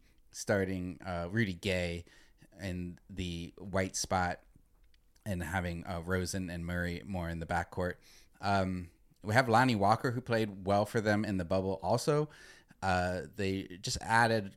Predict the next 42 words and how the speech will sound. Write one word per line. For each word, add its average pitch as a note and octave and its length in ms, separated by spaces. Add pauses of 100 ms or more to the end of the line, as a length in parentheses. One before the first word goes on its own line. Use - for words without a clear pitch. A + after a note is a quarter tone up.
two D#3+ 220
draft A2+ 420
picks - 380
with, G2 200
uh, E2 200
Devin G2+ 360
Vassell, A2 360
which A2 160
was - 100
a F2 160
great A2+ 460
value G#2 400
at G2 120
the G2 120
eleventh F#2 420
overall F#2 400
pick, G#2+ 320
and F#2 160
Trey A#2+ 240
Jones, A#2+ 340
also C#3+ 380
good G#2 160
value. G2 260
A G2+ 60
lot B2+ 80
of C#3+ 60
people C#3+ 180
had B2 160
him A#2 100
going A#2+ 180
in A2 80
the G#2 60
first A#2 220
round, C#3 200
and G2 80
they G2+ 40
got F#2+ 160
him G#2+ 140
in G2 80
the F2+ 100
second A#2+ 300
round. F#2 260